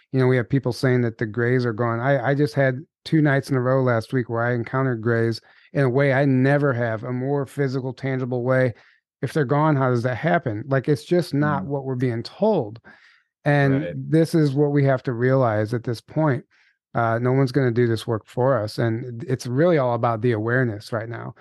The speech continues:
Speaker 1: and
Speaker 2: Mm.
Speaker 1: being self-aware, because it, that's how, if they control your mind, they control your body. And that's where the issue lies.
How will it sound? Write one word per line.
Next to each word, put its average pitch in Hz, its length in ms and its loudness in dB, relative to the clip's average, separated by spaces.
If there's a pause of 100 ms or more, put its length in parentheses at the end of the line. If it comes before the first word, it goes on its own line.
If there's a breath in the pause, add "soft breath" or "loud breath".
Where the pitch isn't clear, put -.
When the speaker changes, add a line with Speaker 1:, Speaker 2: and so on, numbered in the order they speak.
(140 loud breath)
Speaker 1:
and 120 140 -2
Speaker 2:
Mm. - 20 -4
Speaker 1:
being 135 260 2
self-aware, 113 500 -6
because 113 340 -4 (680 soft breath)
it, 160 200 -8
that's 131 320 0
how, 131 220 0
if 139 160 -2
they 139 100 0
control 143 380 0
your 127 100 0
mind, 123 260 0
they 117 60 0
control 107 280 -6
your 104 80 -6
body. 147 600 0
And 113 400 -4 (720 soft breath)
that's 113 340 -2
where 107 240 0
the 107 180 -4
issue 107 240 -2
lies. 117 560 -8